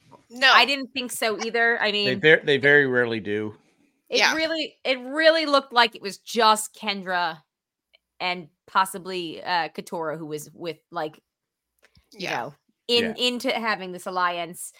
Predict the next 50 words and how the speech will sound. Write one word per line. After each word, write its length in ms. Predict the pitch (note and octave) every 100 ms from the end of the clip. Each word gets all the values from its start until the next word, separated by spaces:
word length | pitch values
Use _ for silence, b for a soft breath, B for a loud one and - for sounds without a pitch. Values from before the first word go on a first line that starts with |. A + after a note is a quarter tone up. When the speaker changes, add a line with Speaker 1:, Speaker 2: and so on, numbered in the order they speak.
| b b b b -
Speaker 2:
Um, 260 | A3+ A3
and, 220 | A#3 A3+
uh, 180 | A3+ A3
I, 400 | - G#3+ G#3+ G3+ F3+
at 180 | F3 G3
the 140 | G3+ G3+
end 120 | G3+
of 60 |
the 80 | G3
day, 260 | A#3 D#4 C4
it 80 | G3+
was 140 | G3
Kendra 320 | - F#3 F#3+
and 100 | F#3
Katora 520 | F#3 - B3+ A3+ F#3
who 180 | F3+ F#3+
voted 500 | F3+ F3+ F3 F3 D3+ _
for 140 | F3+
Jake, 420 | D3+ F#3+ D#3+ E3
and 100 | D#3
everybody 380 | D#3+ E3 E3 E3
else 280 | D#3+ D#3 D#3
flipped 420 | - G3 F3+ _
with 220 | F3 - -
Drew's 280 | C#4+ C#4+
plan, 420 | - C#3+ C3+ C3+ C#3+ _ _ _ _
which 460 | G3 G3 F#3+ - -
makes 280 | F#3 F3 G3
me 140 | F3
wonder 400 | F3 F#3 F3 E3+
how 140 | F3
much 200 | E3+ E3+
of 60 | D#3+
a 60 | D#3+
tr-, 220 | - F#3+ -
I, 140 | F#3+
I 120 | G#3+ B3
know 120 | D#4
I 80 | E4
keep 240 | E4+ -
picking 320 | D#4+ C#4 B3
Drew 200 | A3 A#3+
to 60 | A#3
go 180 | A3+ G#3
home 300 | G3 G#3+ G#3+
just 200 | G3 -
'cause 120 | G3+
I 100 | E3
don't 260 | D#3+ D#3+ D#3+
really 340 | E3 E3 D#3